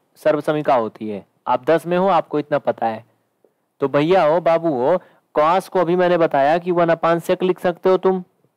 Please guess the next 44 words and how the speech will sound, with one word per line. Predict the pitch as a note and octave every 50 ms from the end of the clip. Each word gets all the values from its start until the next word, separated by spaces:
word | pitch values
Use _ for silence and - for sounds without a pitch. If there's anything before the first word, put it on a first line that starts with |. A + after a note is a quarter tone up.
| _ _ _ _ _ _ _ _ _ _
हाँ, | C#3+ D3+ F3+ G3 F3
cos | - D3 D3 D#3 D#3+ -
की | - F3+
जगह | E3+ F3 E3 F3+
पे | E3+ - F3+
क्या | E3 - F3+
लिख | F3 F3+ F3 -
सकते | - F3 E3 - - F#3
हो, | F3+ F#3 G3 G#3 F#3+ - _ _ _ _ _ _ C3
वन | D#3+ G3+ F3+ E3
upon | D#3 E3+ E3 E3 D#3+
sec | - - D#3 D3+ D#3
लिख | D3 D3+ -
सकते | - D3 C3+ - - -
हो। | C3 C3 C3 B2+ - _ _ _ _ _ -
तो | C#3 C#3
वन | C#3+ D#3+ F3 F#3 F#3+
minus | F#3 F3+ F3 F3 E3+ F3 F3+ F#3 F#3 E3+ - _ _ _ _ _ _ _ -
cos | - C#3+ D3+ D#3+ E3+ E3 - _ _ _ _ _ _ _ _ _ _ -
स्क्वायर | C#3+ C3+ - - D#3 C#3+ D3 D#3+
की | D#3 - E3+
जगह | E3 E3 D#3+ F3 E3+
पे | D#3+ E3+ F3
वन | E3+ E3 E3 D#3+ D#3+
upon | D#3 D#3 E3 D#3+ E3+ F3 E3 -
sec | - D#3 D3+ -
का | - D3+ D3 D3+
स्क्वायर | C#3+ - - C#3+ C#3 C#3 C#3
A | C3+
हो | C3 B2+
जाएगा, | B2 B2+ B2 B2 B2 A#2 A#2+ A#2 B2 _ _ _ _ _ _ _ _
ठीक | - C#3 - F3+
है, | F3
डन। | E3 F3 F#3 G3 F#3+ E3+ - _ _ _ _ _ _ _ _ -
अब | C#3 C#3 D3+
इसको | D3+ - - F#3 F3
हल | D#3+ D#3+ D#3+ D#3
करेंगे, | - D#3 D3 D3 C#3+ C#3 C#3 C#3 C3+ - _ _ _ _ _ _ _ _
आगे | B2+ C3 C3+ C#3+ D#3 E3
सरल | D#3+ E3+ D#3 D3+ D3+ D3
करेंगे, | - C#3+ C#3 C3+ C3+ C3+ C3+ C3
क्रॉस | - D3 C#3+ C#3+ D3+ D#3+ D3+ D#3+
मल्टीपल | D#3+ D#3+ D3+ D#3 D#3 D#3 D#3 D3+ D3
होगा, | C#3 C3 B2+ B2 B2+ B2+ B2+